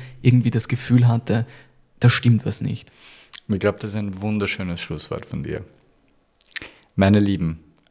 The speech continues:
Speaker 2: Sebi, an dich wieder mal ein großes, großes Dankeschön für die Aufarbeitung dieses Falls. Meine Erinnerung wieder einmal, liked unseren Instagram-Account, folgt uns dort, wo ihr stetig mit aktuellen Informationen versorgt werdet, wenn's eventuell auch einmal, und bitte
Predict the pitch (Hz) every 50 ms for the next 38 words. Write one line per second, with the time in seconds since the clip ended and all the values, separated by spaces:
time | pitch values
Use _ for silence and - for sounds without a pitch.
0 | _ _ _ _ _ _ _ - - - 110 107 110 107 107 101 107 104 - -
1 | 98 95 92 92 92 90 90 90 - - - 98 95 - - - 95 107 - -
2 | - - - - 95 95 - - - - 90 90 - - 92 - 95 87 87 -
3 | - 87 - - - 87 - 92 - - 82 82 - 90 87 78 76 82 85 80
4 | - - - 92 90 104 135 139 - - 104 104 101 110 127 143 143 135 123 110
5 | 117 117 110 107 101 101 101 101 95 95 95 90 87 87 87 85 85 85 82 78
6 | 80 85 85 85 85 80 82 87 107 - - - - 92 92 87 87 87 82 -
7 | - 87 87 - - 101 92 90 92 98 - - - 95 95 - - - - -
8 | 90 92 - 110 104 - - - 92 101 - - 95 90 85 82 85 85 87 -
9 | - - - - - - - 98 110 107 - - - 110 - - - - 104 95
10 | 92 - - - - - - - 104 92 87 90 92 92 92 87 87 87 85 90
11 | 85 85 85 - 110 113 120 123 110 110 104 - 107 101 98 - - 92 92 92
12 | - - - 87 87 85 - - - - 92 90 92 92 - - 95 90 90 90
13 | - 85 85 87 92 90 92 90 87 85 85 85 82 85 82 82 80 - - _
14 | _ _ - - 87 175 - - 73 78 80